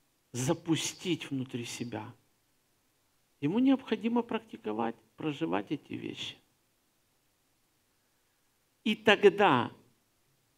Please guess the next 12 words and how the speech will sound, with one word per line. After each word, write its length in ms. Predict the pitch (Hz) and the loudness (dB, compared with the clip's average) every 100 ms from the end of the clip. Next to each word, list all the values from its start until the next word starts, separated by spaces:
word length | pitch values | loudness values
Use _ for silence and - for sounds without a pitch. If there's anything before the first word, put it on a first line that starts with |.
| _ _ _ _ _ - | _ _ _ _ _ -16
духовная 840 | 131 156 139 - 277 294 247 196 | 2 4 4 8 10 10 10 8
его 500 | 170 165 156 147 117 - | 6 6 6 6 4 0
сущность 1000 | - - - 240 208 - 160 117 - - _ _ _ | -6 -4 4 6 6 4 4 2 0 -12 _ _ _
может 540 | 156 196 226 226 240 170 | 2 6 8 6 2 4
войти 680 | 170 151 - 202 214 220 - | 6 6 4 0 0 0 -2
в 80 | 165 | -4
небеса. 760 | 196 190 208 170 226 175 110 - _ _ _ _ _ _ _ _ _ _ _ _ _ _ _ _ _ _ _ _ _ _ _ _ _ _ _ _ _ _ _ _ _ _ _ _ _ | -2 2 2 4 4 4 4 -4 _ _ _ _ _ _ _ _ _ _ _ _ _ _ _ _ _ _ _ _ _ _ _ _ _ _ _ _ _ _ _ _ _ _ _ _ _
По-другому 680 | 175 175 202 170 214 208 180 | 2 4 4 8 8 8 4
нет. 440 | 170 202 202 143 - - _ _ _ _ _ _ _ _ _ _ _ _ _ _ _ _ _ _ _ _ _ _ _ _ _ _ _ _ _ _ _ _ _ _ | 2 6 6 6 2 -18 _ _ _ _ _ _ _ _ _ _ _ _ _ _ _ _ _ _ _ _ _ _ _ _ _ _ _ _ _ _ _ _ _ _
Поэтому 520 | - 175 208 202 180 160 | 4 6 6 4 2 2
столько 460 | - 202 196 196 | 4 4 6 2
притчей. 680 | - 185 196 170 - 117 98 | 0 2 2 0 -2 -4 -6